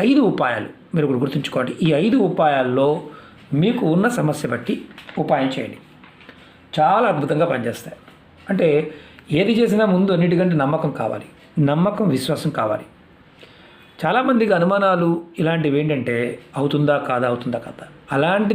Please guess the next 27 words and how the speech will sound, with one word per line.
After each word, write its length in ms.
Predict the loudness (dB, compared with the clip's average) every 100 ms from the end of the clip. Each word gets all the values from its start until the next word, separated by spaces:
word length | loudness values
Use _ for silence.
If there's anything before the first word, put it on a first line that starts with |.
| 2
దానికి 200 | 2 0
కూడా 100 | 0 2
వీడియోలు 220 | 2 0
చెప్పడం 200 | -2 -4 -4
జరిగింది. 280 | -4 -6 -12 -18 -20 -10
అసలు 160 | -2 0
మనం 160 | 2 2
నమ్మలేంది 420 | 2 2 2 2 2
అంటే 160 | 0 -2 -4
చాలా 360 | -4 0 2 2 2
ఉన్నాయి, 260 | 0 -2 -4 -18 _ -20 -6
కొన్ని 220 | -2 0 -2
లక్షలు 420 | -4 -6 -2 2 2
ఉన్నాయి. 200 | 0 -6 -12 -20 _ _ _ -10
కాకపోతే 440 | -6 -2 0 2 0 -2 -8 -18 -20 -8 0
మనం 160 | 2 2 0 -4 -16 -20 _ _ _ _ -8
ప్రతిదాన్ని 580 | -4 0 2 2 2 0 2
కూడా 200 | 2 2 0
భూతద్దంలో 420 | 0 -2 0 -2 -2
చూస్తూ 200 | -6 -6 -8
ఉంటాం. 180 | -8 -12 -16 -20 _ _ -4
ఆచరించే 440 | -2 2 0 2 0
విషయంలో 280 | 0 0 0 0
కావచ్చు, 360 | -2 -4 -8 -16 -20 -20 -20 -20 _ _ -12 -2
"మేమేమీ 420 | 2 4 4 4 4 2
చేయలేము" 400 | 4 4 4 4
అనేవారు 400 | 4 2 2 0